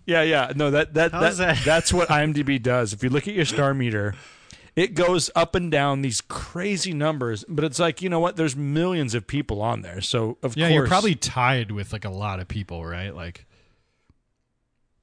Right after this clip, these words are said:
Speaker 3: you
Speaker 2: Let's
Speaker 3: probably
Speaker 2: see what Willie's is. Willie's is only down twenty-five thousand. I'm down a hundred thousand.
Speaker 1: Wait, wait, wait, wait. What's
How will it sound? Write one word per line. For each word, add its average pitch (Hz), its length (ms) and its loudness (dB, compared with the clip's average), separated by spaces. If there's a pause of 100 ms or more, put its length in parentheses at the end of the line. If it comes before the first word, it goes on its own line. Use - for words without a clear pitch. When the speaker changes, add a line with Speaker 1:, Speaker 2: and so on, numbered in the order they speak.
(520)
Speaker 3:
you 123 60 -2
Speaker 2:
Let's 123 100 -2
Speaker 3:
probably 135 180 0
Speaker 2:
see 120 60 -4
what 107 140 -4
Willie's 110 400 -4
is. 90 400 -16
Willie's 165 400 -4
is 160 120 -6
only 143 200 -6
down 120 240 -4
twenty-five 117 560 -8
thousand. 98 800 -8
I'm 170 140 -6
down 208 200 -2
a 143 80 -2
hundred 156 480 -8
thousand. 135 160 -2
Speaker 1:
Wait, 190 100 0
wait, 185 120 2
wait, 175 140 2
wait. 139 160 -2
What's 143 280 -4